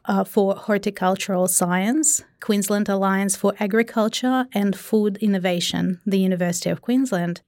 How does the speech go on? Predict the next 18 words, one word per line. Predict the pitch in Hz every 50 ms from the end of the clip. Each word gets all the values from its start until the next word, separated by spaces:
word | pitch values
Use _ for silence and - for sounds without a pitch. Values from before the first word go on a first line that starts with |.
| _ _ _ _ _ _ _ -
You | - 214 262 311
have | 339 339 -
come | - - 269 247 233 226 220 214 208 208 - _ _ _ -
an | 220 214 208
incredibly | 208 202 202 - - 214 202 190 190 196 180 180 175 170 170 175 185 175 - -
long | - 196 180 175 170
way. | 175 180 185 196 190 175 160 170 185 - _ - - - - - -
Can | - - 294 339
you | 392 381
tell | - - 277 254 254
us | 247 247 - -
a | 214
little | 202 202 202 202 196
bit | 175 190 185 185 190 185 -
about | - 208 185 196 190 190 185 -
your | - 196 190 190 185
career | 185 - 208 190 202 208 214 208 202
journey | 180 - 180 170 170 170 170 170 170 185 190